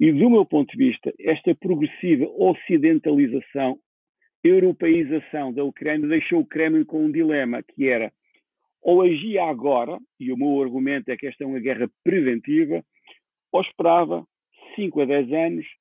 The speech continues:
e eu penso que o Vladimir Putin o que concluiu, que daqui a cinco, dez anos seria tarde demais, esse processo já teria, já teria avançado muito. E eu penso que, do meu ponto de vista, é isto que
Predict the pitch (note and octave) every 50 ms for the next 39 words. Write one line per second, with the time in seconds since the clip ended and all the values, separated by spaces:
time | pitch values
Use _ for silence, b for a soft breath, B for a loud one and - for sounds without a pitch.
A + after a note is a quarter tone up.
0 | _ _ _ _ _ _ _ - - B2+ B2 A2+ - D3+ D3 B2 - - C#3 A#2+
1 | C#3+ C#3 B2 C3+ C3+ C3+ B2 - - C3 - - D3 C#3 C3 B2+ - - - -
2 | C#3+ C3+ - - C#3 C#3 D3 D#3 D#3+ C#3+ G#2+ C3+ C#3+ D3 C#3 - D#3+ D3+ C#3+ -
3 | - F3 D#3+ C#3 B2+ C#3+ C#3 C3 A2 B2+ C#3+ C#3+ D3 D3 C3 - - _ _ _
4 | _ _ _ _ _ _ - - - D#3+ D3 D#3 E3+ E3+ D3+ C#3+ _ _ - F3
5 | E3 E3 D#3 C3+ A2 C3+ B2+ A#2 C#3 C3 C#3 C#3 C#3 C3 A#2+ A2 G2+ C3+ C3+ -
6 | - _ _ B2+ A#2 - - D3 C#3+ B2+ - - C#3+ C#3 B2 - _ - C3 C3
7 | C3 B2+ D3+ - C#3 A2+ C3+ C3 - - C3+ C3 B2+ A#2 A#2 A#2 G#2+ - B2+ A#2+
8 | G2+ G#2 A2+ A2+ - - _ _ _ _ _ _ _ _ _ - C3+ C#3+ - -
9 | D3+ C#3 - - - B2+ C3+ C3+ A2+ - C3+ C3 - - - C3 C#3 - - -
10 | B2+ B2 B2 - - - _ _ - - - - A#2+ B2 A#2+ A#2